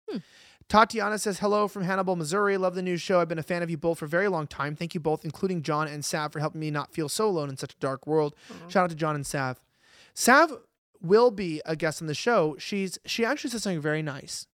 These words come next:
Speaker 2: which I liked.
Speaker 1: Mm.
Speaker 2: She said, "I wanna be a guest on your show, but I wanna go do something first for a reason to come on. I wanna go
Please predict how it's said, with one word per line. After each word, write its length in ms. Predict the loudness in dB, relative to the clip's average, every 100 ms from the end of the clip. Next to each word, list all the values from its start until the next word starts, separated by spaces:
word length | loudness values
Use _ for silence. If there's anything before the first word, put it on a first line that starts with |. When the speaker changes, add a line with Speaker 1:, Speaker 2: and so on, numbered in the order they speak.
| _
Speaker 2:
which 120 | -4
I 60 | -2
liked. 320 | -2 -6 -12 _ _
Speaker 1:
Mm. 240 | -10 -8 -10 _
Speaker 2:
She 80 | 0
said, 140 | 2
"I 80 | 2
wanna 180 | 0 0
be 120 | -2
a 60 |
guest 280 | 0 -2 -4
on 60 | -6
your 100 | -6
show, 420 | -4 -6 -6 -14 _ _ _
but 100 | 0
I 60 | 2
wanna 180 | 0 0
go 120 | -2
do 240 | -2 -4
something 340 | -2 -4 -6 -8
first 560 | -6 -4 -4 -6 -12 -20 _
for 200 | -2 0
a 40 |
reason 280 | 0 -2 -4
to 60 | -8
come 200 | -6 -6
on. 100 | -6
I 80 | -4
wanna 180 | -2
go 120 | -2